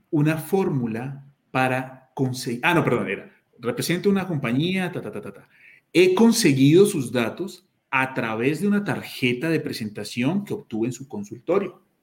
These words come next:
El motivo de mi comunicación es porque somos una compañía experta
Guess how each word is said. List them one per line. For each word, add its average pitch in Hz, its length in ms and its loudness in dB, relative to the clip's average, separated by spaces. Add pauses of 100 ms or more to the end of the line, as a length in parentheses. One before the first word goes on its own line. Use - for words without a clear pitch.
(1120)
El 123 140 6
motivo 131 380 6
de 226 60 6
mi 214 220 6
comunicación 202 840 4 (260)
es 139 220 0
porque 180 300 0
somos 202 520 0
una 165 200 -2
compañía 190 800 2
experta - 1400 -2